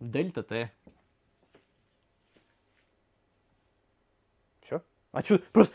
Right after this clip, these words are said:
просто подставить сюда числа остается. Двести двадцать в квадрате делить на двести, умножить на триста девяносто, равно С, масса ноль сорок четыре и дельта Т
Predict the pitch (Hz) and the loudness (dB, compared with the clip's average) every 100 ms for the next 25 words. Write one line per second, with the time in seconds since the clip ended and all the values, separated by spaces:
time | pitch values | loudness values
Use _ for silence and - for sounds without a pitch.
0 | - - 269 - - 202 - 226 196 - | 2 8 10 10 8 8 8 8 8 6
1 | 165 165 285 - 185 175 151 131 - - | 2 0 0 2 2 2 0 -2 -6 -20
2 | - - _ - 135 123 175 170 - 127 | -20 -20 _ -16 -8 0 2 2 -2 -2
3 | 147 - - 135 139 147 139 - 117 131 | 0 -2 -8 -4 -2 -2 -4 -4 -4 -2
4 | 139 127 123 110 202 240 - 107 - _ | -2 -4 -8 -4 -4 -6 -12 -18 -20 _
5 | - _ _ _ 131 139 143 127 135 - | -20 _ _ _ -8 -4 -2 -2 -6 -4
6 | 151 143 120 117 120 165 247 - - - | -6 -6 -6 -6 -4 -6 -8 -12 -20 -20
7 | - - _ - 139 135 135 135 - - | -20 -20 _ -6 -2 0 0 -2 -4 0
8 | 156 196 196 _ _ _ 123 165 156 139 | 2 2 -2 _ _ _ 0 2 4 0
9 | - 135 - 147 147 131 - 127 120 - | -8 -10 -6 -2 0 -2 -4 -8 -10 -6
10 | 175 220 214 _ - - _ _ _ - | -4 -4 -8 _ -20 -20 _ _ _ -20
11 | - _ _ _ - 175 147 147 139 135 | -20 _ _ _ -6 0 2 2 -2 0
12 | 190 214 | 2 2